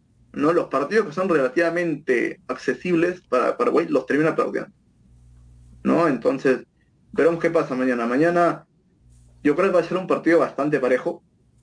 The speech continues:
por toda la garra que tienen los paraguayos, ¿no? Por todo lo que le meten.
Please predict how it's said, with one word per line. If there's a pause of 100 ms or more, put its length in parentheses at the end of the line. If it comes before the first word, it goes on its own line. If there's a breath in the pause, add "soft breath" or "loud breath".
(320)
por
toda
la
garra
que
tienen
los
paraguayos, (380)
¿no?
Por
todo
lo
que
le
meten.